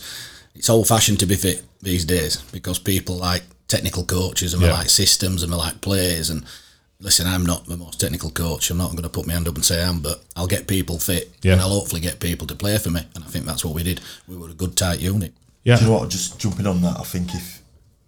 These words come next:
Speaker 3: if you're gonna be honest and you look at especially your, your amateur game and your amateur, you know, kids playing the amateur sport, it, it's not so much about teaching kids skills and technical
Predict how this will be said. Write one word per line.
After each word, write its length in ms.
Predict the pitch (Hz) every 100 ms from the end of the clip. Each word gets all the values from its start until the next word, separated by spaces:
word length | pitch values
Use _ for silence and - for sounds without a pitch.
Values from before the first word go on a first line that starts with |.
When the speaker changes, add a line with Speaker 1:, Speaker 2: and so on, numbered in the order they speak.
| _ _ _ _
Speaker 3:
if 160 | 110 -
you're 40 |
gonna 120 | 117 101
be 60 | 104
honest 260 | 110 107
and 100 | 92
you 160 | 87 95
look 180 | 98 104
at 160 | 90 - - _ _ -
especially 520 | - - 110 - 95
your, 140 | 95 92
your 200 | 90 98
amateur 260 | 101 -
game 300 | - 95 95
and 100 | 90
your 120 | 90 90
amateur, 320 | - - 90 - - 92
you 60 |
know, 240 | 90 87 78 _ - - - _ _ _ _ _ _ _ -
kids 400 | - 113 107 -
playing 240 | - 104 101
the 60 | 98
amateur 240 | 87 90
sport, 400 | 85 - 90 87
it, 160 | 90 -
it's 180 | 90 107
not 280 | 98 - -
so 140 | 104
much 180 | 98 90
about 220 | 92 -
teaching 480 | 98 90 90 87 80 - -
kids 220 | 90 -
skills 380 | - 90 87 82
and 100 | -
technical 440 | 85 82 85 82